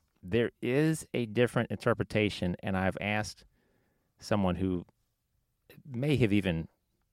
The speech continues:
bestowed it on me, I don't know, to come on the show, and they're not, haven't yet appeared. I wouldn't even call it a, uh, a, a negative connotation or whatever, but there's a different perspective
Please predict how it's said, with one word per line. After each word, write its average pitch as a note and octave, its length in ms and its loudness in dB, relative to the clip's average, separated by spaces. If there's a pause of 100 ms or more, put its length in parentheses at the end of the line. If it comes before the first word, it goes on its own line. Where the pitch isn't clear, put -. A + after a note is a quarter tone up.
(580)
bestowed F2 420 -2
it D#2+ 120 -4
on D2+ 140 -6
me, D2+ 140 -8
I F#2+ 120 -6
don't E2 180 -6
know, D2+ 240 -6 (140)
to - 100 -12
come F#2+ 160 -2
on E2 80 2
the C#2+ 80 -2
show, - 220 2
and D#2+ 80 0
they're E2+ 80 0
not, F2+ 200 -2 (340)
haven't - 280 -2 (100)
yet A#2 300 -2
appeared. F2+ 540 0 (1300)
I F#3+ 60 4
wouldn't F3 160 6
even A2 100 2
call B2 180 8
it G#2 100 4
a, G2+ 260 2
uh, F2 260 2 (260)
a, - 60 -8 (380)
a F2+ 260 -6 (380)
negative G#2+ 800 2 (140)
connotation G2 720 -2
or F2 40 2
whatever, F#2 380 2
but E2+ 240 0 (180)
there's F#2+ 300 -4
a F#2 60 -4
different A2 440 -2 (580)
perspective A#2 800 -4